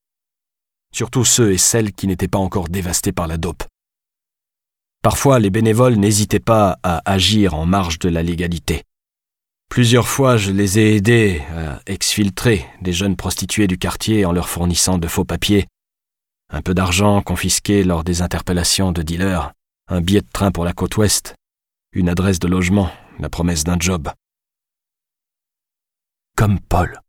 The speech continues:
pensa malgré elle Alice. La forêt se reflétait dans les yeux de Gabriel,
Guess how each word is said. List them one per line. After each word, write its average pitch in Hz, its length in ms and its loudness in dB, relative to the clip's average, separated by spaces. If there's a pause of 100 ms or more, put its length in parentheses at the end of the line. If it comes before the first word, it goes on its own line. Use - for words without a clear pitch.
(760)
pensa 92 380 -2
malgré 90 440 -2
elle 101 400 -2
Alice. - 480 -4 (1800)
La 101 120 0
forêt 120 300 2
se - 160 -2
reflétait 107 640 0
dans 101 100 0
les 95 220 0
yeux 98 60 0
de 87 80 -2
Gabriel, 87 520 -2